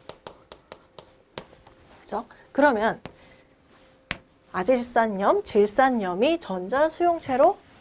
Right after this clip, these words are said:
들어가는 반응은 무슨 반응? 탈질화 반응이에요. 근데 여기선 조건을 물어봤죠. 그러면 탈질화 반응의 조건은 무산소에서 일어나죠. 그래서 무산소 조건 이렇게 적어주셔야 돼요.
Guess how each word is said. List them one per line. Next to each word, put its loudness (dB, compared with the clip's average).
들어가는 -4
반응은 -2
무슨 -2
반응? 4
탈질화 0
반응이에요. -2
근데 6
여기선 4
조건을 6
물어봤죠. 2
그러면 -2
탈질화 2
반응의 -2
조건은 2
무산소에서 0
일어나죠. -6
그래서 -4
무산소 -2
조건 -6
이렇게 -8
적어주셔야 -14
돼요. -20